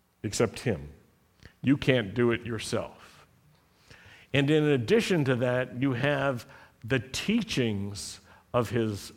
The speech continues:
ministry and his life. Yeshua says clearly he has ultimate authority,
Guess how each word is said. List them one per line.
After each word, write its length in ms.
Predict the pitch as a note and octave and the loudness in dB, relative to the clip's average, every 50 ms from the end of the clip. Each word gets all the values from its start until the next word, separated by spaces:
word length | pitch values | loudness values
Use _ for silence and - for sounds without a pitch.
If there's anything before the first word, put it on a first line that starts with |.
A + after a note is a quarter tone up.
| - | -12
ministry 640 | - G#2+ B2 C3 B2+ B2 A2+ - - - A#2 G#2+ G#2 | -6 -2 -2 0 0 0 -2 -4 -4 -4 -2 -2 -2
and 140 | G2+ G2 F#2 | -4 -4 -6
his 240 | G#2 G2+ F#2 F2 G2+ | -6 -6 -8 -6 -6
life. 600 | G2 F#2+ F#2 E2+ D#2 C#2+ - - - - - - _ _ _ _ _ _ _ _ _ _ _ _ _ _ _ _ _ _ _ _ _ _ _ _ _ _ _ _ - | -6 -6 -6 -8 -8 -12 -18 -20 -20 -20 -20 -20 _ _ _ _ _ _ _ _ _ _ _ _ _ _ _ _ _ _ _ _ _ _ _ _ _ _ _ _ -4
Yeshua 400 | - A#2+ A2+ - - D3+ D3 C#3+ | -2 -2 2 4 6 6 6 6
says 360 | C3+ - - C#3 B2+ A#2+ A2+ - | 4 4 4 4 4 4 2 -2
clearly 460 | - - D3+ D3+ D3 C#3 B2 A#2 A2+ | -2 0 2 4 4 4 4 4 4
he 80 | A#2 | 4
has 240 | B2 B2 A2+ G#2+ G#2+ | 4 4 4 2 0
ultimate 460 | A#2 - A#2+ A#2+ - C3 B2 B2 A#2 | 0 0 0 0 2 0 0 2 2
authority, 600 | A2+ G#2+ A2 - A#2+ A2 A2 G#2+ A2 B2 C#3+ C#3+ | 2 0 0 0 0 0 0 0 0 -2 -4 -6